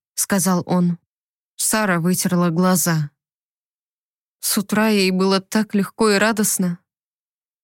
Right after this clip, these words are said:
У нее было столько надежды. А теперь она погрузилась в пучину скорби,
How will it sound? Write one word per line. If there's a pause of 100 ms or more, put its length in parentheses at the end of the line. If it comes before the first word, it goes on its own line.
(100)
У
нее
было
столько
надежды. (800)
А
теперь (680)
она
погрузилась
в
пучину
скорби,